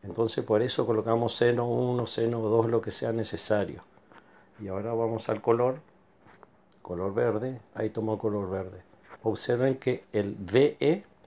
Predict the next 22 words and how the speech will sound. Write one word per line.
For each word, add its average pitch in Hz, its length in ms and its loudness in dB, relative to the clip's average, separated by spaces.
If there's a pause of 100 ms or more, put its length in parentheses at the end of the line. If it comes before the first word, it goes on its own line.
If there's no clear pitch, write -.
(1300)
sería 113 400 2
el 113 80 0
vector 113 340 2
que 117 140 -2
representa 107 760 -2
al 110 200 -6 (180)
seno. 85 560 -6 (1200)
Ahí 98 160 -8
tomo 113 320 0
el 117 60 2
valor 147 400 4 (3000)
y 107 60 -2
observemos 101 520 0
cómo 90 280 -8
queda. 82 240 -12 (320)
Así - 260 -8
queda 113 220 0
más 104 200 -2
o - 40 -12
menos 101 240 -4
el 95 60 -4
gráfico. - 440 -14